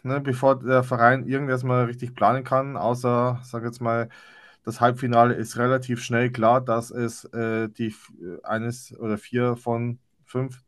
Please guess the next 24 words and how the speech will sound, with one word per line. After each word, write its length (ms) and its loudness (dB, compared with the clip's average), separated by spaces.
Teams 360 -4
sind, 300 -6
die 100 -2
aufstiegsberechtigt 840 -6
sind. 200 -6
Dann 80 -4
kann 160 -8
man, 280 -6
ne, 260 -10
sagen 160 -4
wir, 60 -2
eine 360 0
Woche 260 0
früher 320 0
planen 440 -2
oder 180 -6
zwei 200 -4
Wochen 160 -4
früher 280 -6
planen. 320 -4
Ähm, 320 4
dann 140 2
ist 180 0
der 200 6